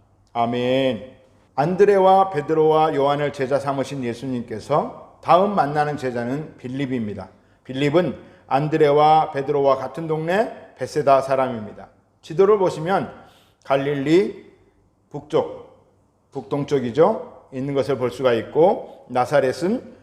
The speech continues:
서쪽, 그리고 그 위에 나다나엘의 고향 가나 지방이 있습니다.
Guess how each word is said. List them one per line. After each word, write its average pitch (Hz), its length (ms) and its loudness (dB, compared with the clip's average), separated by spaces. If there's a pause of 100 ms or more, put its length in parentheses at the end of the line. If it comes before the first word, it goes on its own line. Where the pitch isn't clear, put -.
(240)
서쪽, - 760 -8 (560)
그리고 139 300 0
그 143 220 0
위에 160 380 2 (360)
나다나엘의 135 580 0
고향 127 420 0 (280)
가나 123 540 0
지방이 117 420 -4
있습니다. 117 560 -10